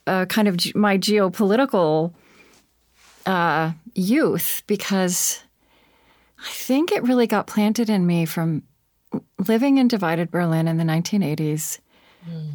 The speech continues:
Speaker 1: on what really was the fault line of the world
Speaker 2: Mm-hmm.
Speaker 1: at that time. Uh, the great drama that seemed like, you know, that it might spell the end of humanity at that time.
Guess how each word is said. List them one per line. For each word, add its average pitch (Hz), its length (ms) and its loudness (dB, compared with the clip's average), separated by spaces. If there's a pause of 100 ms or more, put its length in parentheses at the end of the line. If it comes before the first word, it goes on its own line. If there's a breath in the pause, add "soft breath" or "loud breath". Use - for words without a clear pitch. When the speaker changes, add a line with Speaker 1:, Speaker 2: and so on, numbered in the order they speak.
(100)
Speaker 1:
on 175 460 2 (300)
what 190 300 0
really 226 300 4
was 175 380 0
the - 100 -4
fault 165 320 -2
line 190 220 0
of 175 140 -2
the 170 80 -2
world 147 580 -2 (840)
Speaker 2:
Mm-hmm. 147 380 -6
Speaker 1:
at 190 140 -4
that 202 180 0
time. 165 520 -2 (1400 soft breath)
Uh, 175 460 2 (180)
the 196 180 0
great 196 800 -2 (920)
drama 196 580 2
that 165 220 -2
seemed 196 380 0
like, 180 300 -2
you 180 140 2
know, 170 120 2
that 170 140 0
it - 80 -4
might 175 260 0
spell 180 340 0
the 180 120 2
end 175 180 2
of 175 120 0
humanity 180 720 2 (160)
at 175 100 -4
that 185 200 -2
time. 175 580 0